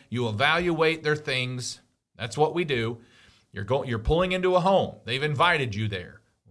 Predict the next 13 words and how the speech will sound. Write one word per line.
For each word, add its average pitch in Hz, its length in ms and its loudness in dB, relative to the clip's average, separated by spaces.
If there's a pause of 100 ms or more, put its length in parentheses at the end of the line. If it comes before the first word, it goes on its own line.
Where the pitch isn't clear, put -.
(160)
What 135 440 -2
kind 175 220 0
of 165 80 -2
home 175 300 2
is 151 160 0
it? - 200 -12 (220)
What 131 460 -4 (180)
is 156 380 -4
the 160 280 0
neighborhood 160 600 -2
look 151 240 -2
like? 107 340 -2 (720)
What 139 420 2